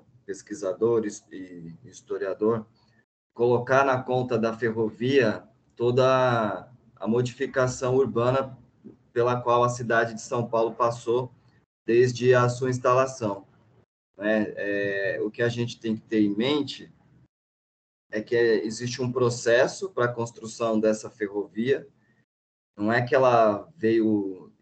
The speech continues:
e foi jogada pronta aqui na cidade, né, tal qual um,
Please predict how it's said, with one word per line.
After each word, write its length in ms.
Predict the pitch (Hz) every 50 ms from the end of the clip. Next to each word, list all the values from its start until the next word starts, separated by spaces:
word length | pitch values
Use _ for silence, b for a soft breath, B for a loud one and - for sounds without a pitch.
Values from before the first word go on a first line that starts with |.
| _ _
e 80 | 107
foi 240 | 107 - - 117 113
jogada 560 | 104 117 110 107 107 104 110 113 110 107 101
pronta 480 | - - - 110 110 123 135 127 123 104
aqui 180 | 104 - 120
na 100 | 113 110 107
cidade, 560 | 107 - 110 - 98 101 120 139 139 131 120
né, 180 | 113 113 113 107
tal 300 | 107 - 101 98 98 -
qual 280 | - 104 104 104 104 101
um, 300 | 101 101 95 90 82